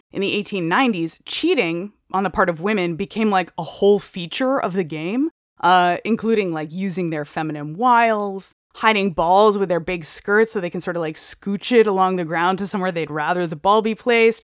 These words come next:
or, like, accidentally moving it by dragging their skirts on the ground, quote unquote, <laughs> as an accident.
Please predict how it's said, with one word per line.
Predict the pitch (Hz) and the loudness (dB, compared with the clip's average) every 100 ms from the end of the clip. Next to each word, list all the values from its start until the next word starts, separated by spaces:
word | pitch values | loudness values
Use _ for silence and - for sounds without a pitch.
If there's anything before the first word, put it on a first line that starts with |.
| - | -8
or, | 156 | -4
like, | 156 - | -4 -4
accidentally | 175 185 - 170 - 151 185 - 226 247 254 | -4 -2 -4 -6 -6 -6 -6 -4 -4 0 4
moving | 254 262 254 262 | 6 4 4 2
it | 262 254 | 2 2
by | 269 | 0
dragging | 262 269 262 262 | 2 0 0 0
their | 262 269 | 0 -2
skirts | - 277 - | -2 -4 -2
on | 269 | -2
the | 269 | 0
ground, | 262 277 285 285 277 _ _ | 2 4 4 2 0 _ _
quote | - 226 226 | 0 4 4
unquote, | 220 240 - | 4 2 0
<laughs> | 233 254 - | 0 0 2
as | 254 - | 2 2
an | 226 _ | -2 _
accident. | - 185 - - 277 302 330 | -2 -2 -2 -6 -2 -4 -4